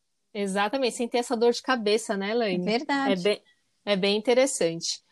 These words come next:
Speaker 1: E o que você mais gostaria de destacar como renda variável, Elaine?
Speaker 2: Bom, Rita, você falou das que são mais usuais ou conhecidas, mas temos também as E T Fs,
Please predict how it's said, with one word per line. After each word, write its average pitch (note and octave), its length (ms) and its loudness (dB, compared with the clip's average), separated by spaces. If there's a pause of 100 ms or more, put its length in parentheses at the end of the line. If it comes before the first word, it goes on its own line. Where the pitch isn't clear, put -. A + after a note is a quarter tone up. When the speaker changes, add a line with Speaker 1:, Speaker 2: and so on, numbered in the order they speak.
(380)
Speaker 1:
E C#4 80 6
o D4+ 60 4
que F#4 140 4
você F4+ 280 2
mais E4 280 4
gostaria C#4+ 400 0
de A#3+ 160 -8
destacar A#3 680 0
como A#3 240 -4
renda A3+ 360 -2
variável, F#3+ 580 -2
Elaine? E3+ 500 -4
Speaker 2:
Bom, D#4 240 8
Rita, A#3 360 0
você G#3+ 240 0
falou C4 340 0
das A#3+ 180 -6
que - 140 -10
são B3 200 -4
mais C#4+ 360 0
usuais D4+ 540 0 (100)
ou A3+ 180 2
conhecidas, A#3 720 -4
mas B3+ 240 -2
temos F4+ 320 -2
também A3+ 540 -4
as C#4 240 -2
E A3+ 100 -2
T G#3+ 160 -2 (280)
Fs, - 340 -12